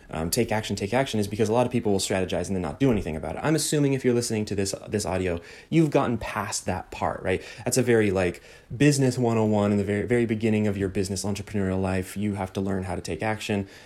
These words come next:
It, over time, it just develops into a habit. What I'm suggesting here is that with the, what the five-to-one rule tells you is that for every hour you're doing something else, you need to have at least five hours dedicated to improving your K P Is, but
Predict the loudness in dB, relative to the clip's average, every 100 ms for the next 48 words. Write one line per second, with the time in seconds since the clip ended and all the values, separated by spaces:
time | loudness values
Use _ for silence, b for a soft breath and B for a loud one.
0 | B -4 2 4 6 4 2 0 0 -2
1 | -2 0 0 -4 -4 -4 -2 -2 0 0
2 | 0 0 -2 -2 -4 -2 -4 -6 B B
3 | B -2 0 0 0 -2 -6 -6 -6 -2
4 | 0 0 0 0 2 2 2 0 -2 -2
5 | 0 0 0 -6 -8 -16 B B B 0
6 | 2 2 0 2 2 2 2 0 2 0
7 | 2 0 0 -2 -2 -2 -2 -2 -2 -2
8 | -4 -2 -2 -4 -4 -2 0 0 -2 -2
9 | -2 -2 -4 -4 -4 -6 -6 -4 2 4
10 | 4 2 0 0 0 0 -2 -4 B B
11 | B 2 4 6 4 0 -4 -6